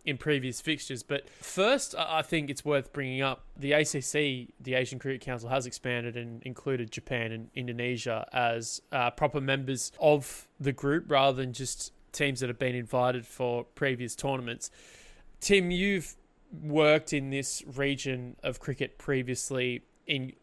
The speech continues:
Hong Kong, and I assume being part of the Asian Cricket Council as well, Hong Kong in that time. So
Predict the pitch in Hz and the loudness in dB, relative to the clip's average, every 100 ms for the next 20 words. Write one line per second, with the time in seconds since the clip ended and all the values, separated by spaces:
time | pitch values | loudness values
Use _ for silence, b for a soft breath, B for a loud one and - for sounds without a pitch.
0 | - 139 135 120 - 131 147 151 131 120 | -12 -4 -4 -4 -4 -2 -2 -4 -6 -8
1 | - _ - 120 117 139 147 127 127 127 | -14 _ 2 2 2 4 4 2 0 0
2 | 123 120 131 123 123 123 127 123 120 117 | 0 0 2 4 4 2 2 0 -4 -6
3 | - 127 - 127 117 123 110 127 123 123 | -4 -4 -2 -4 -4 -8 -2 0 0 0
4 | 123 - 123 120 117 - 135 127 120 - | -6 -4 -6 -6 -12 -10 -6 -4 -6 -6
5 | 127 120 110 - 135 | -6 -4 -6 -2 2